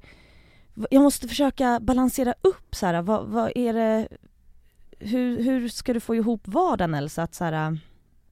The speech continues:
få känna mig hel och,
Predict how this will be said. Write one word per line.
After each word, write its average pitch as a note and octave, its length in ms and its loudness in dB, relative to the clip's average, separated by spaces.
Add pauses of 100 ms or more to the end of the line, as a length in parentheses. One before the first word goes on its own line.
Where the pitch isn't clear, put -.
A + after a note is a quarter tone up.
(1500)
få - 160 -2
känna G#3 360 2
mig F#3 420 0 (1300)
hel F#3 760 -4 (240)
och, - 380 -6